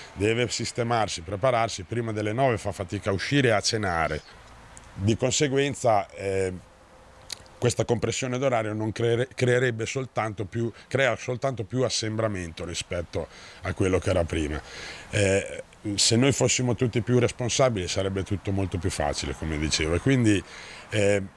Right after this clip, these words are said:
aspetto e aspettiamo di transitare questo periodaccio, perché tanto di questo si tratta, speriamo di passarla in maniera tranquilla, ma invito soprattutto la gente a non aver paura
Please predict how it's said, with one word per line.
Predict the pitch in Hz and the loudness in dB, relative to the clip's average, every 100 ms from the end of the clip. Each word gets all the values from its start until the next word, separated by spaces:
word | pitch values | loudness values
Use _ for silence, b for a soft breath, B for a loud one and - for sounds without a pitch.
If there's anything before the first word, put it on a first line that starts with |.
| - | 0
aspetto | 117 - - 143 131 - 156 156 - - - | 0 0 2 2 2 0 0 0 -6 -20 -10
e | 104 | -8
aspettiamo | 90 117 104 120 117 | -4 -4 0 0 0
di | 104 101 | -4 -6
transitare | 113 104 98 101 120 107 | -6 -6 -4 0 0 0
questo | - 95 90 | -4 -8 -6
periodaccio, | 101 104 101 101 90 - 139 - - | -4 -2 0 0 0 -2 -6 -8 -14
perché | - 82 82 | -8 -4 -2
tanto | 104 92 87 | -2 -2 -4
di | 85 | -4
questo | 92 95 - | -2 -2 -2
si | - | -4
tratta, | 120 110 104 - 123 B B B B | 0 0 0 -4 -10 B B B B
speriamo | - 117 117 123 117 | 0 2 4 4 2
di | 110 110 107 - - - B B B - | 2 4 2 0 -20 -20 B B B -8
passarla | - 107 - 117 104 95 92 78 | 0 2 4 4 2 0 -4 -4
in | 98 | -4
maniera | 104 113 113 | -2 0 0
tranquilla, | 101 143 - 151 120 | 0 0 2 2 4
ma | 120 | 2
invito | 131 160 135 110 | 4 2 2 -2
soprattutto | 110 101 113 143 120 | -4 -2 -2 -2 -2
la | 113 | 0
gente | 110 104 95 80 95 - B B B | 0 0 -2 -4 -4 -6 B B B
a | 95 | 2
non | 120 127 | 4 6
aver | 135 151 | 6 4
paura | - 110 113 123 104 87 71 | 2 0 2 2 0 0 -4